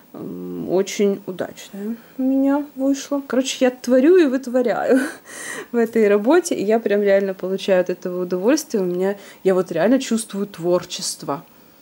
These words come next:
что я не просто исполняю, а я вот прям творю. <laughs> Скромность <clears throat> не мой конек сегодня.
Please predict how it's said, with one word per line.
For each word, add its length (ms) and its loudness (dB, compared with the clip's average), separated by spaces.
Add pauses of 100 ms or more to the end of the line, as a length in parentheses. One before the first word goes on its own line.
(300)
что 220 -2
я 80 4
не 120 2
просто 480 0 (240)
исполняю, 960 -2 (100)
а 100 -6
я 240 -2
вот 220 -2 (360)
прям 240 0
творю. 520 2 (420)
<laughs> 420 -16
Скромность 680 -4 (100)
<clears throat> 100 -14
не 320 6
мой 180 4
конек 380 -2
сегодня. 520 -8